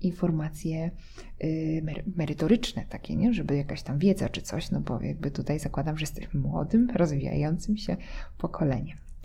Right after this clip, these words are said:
No i nikt nie będzie na głupoty tracił czasu, nie? Na jakieś tam, tam suche pierdolenie.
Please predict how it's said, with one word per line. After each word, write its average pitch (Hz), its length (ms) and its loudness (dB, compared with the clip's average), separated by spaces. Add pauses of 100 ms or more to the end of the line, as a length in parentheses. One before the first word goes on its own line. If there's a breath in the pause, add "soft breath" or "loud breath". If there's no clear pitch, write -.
(420 loud breath)
No - 60 0
i - 120 2
nikt 156 200 2
nie 156 100 2
będzie 156 300 0
na 156 120 -2
głupoty - 400 -4
tracił - 340 -8
czasu, - 420 -6
nie? 147 180 2
Na 170 180 4
jakieś 160 260 0
tam, 160 260 -2
tam 180 400 -2 (380 loud breath)
suche 175 320 2
pierdolenie. 156 680 0